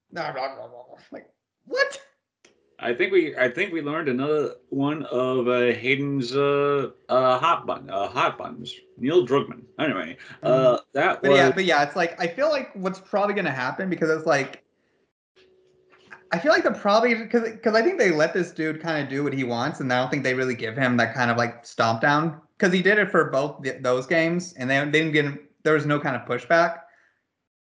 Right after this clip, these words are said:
Speaker 1: So I feel like it could be a sit-, a thing where it's like, we're probably gonna get, say, a, a Twilight character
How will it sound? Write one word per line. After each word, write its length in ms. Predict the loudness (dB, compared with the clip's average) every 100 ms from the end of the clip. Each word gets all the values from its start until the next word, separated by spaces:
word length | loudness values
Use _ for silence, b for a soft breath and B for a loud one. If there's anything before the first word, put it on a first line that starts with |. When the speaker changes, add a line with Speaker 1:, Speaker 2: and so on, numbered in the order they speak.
| _
Speaker 1:
So 100 | 2
I 60 | 4
feel 120 | 6
like 140 | 4
it 120 | 4 0
could 140 | 0
be 80 | 0
a 60 |
sit-, 260 | -4 -8 -10
a 60 | -6
thing 260 | -2 -2
where 140 | 0 -2
it's 160 | 0
like, 480 | 0 0 -2 -10 _ _ _ _ _ 0
we're 160 | 2
probably 280 | 4 4 4
gonna 180 | 2 0
get, 200 | -2 -2
say, 520 | 0 2 4 2 2
a, 280 | 4 2 2 -16 _ _
a 60 | -14
Twilight 580 | -2 4 4 4 -2 -4
character 800 | -2 0 0 0 0 -2 -10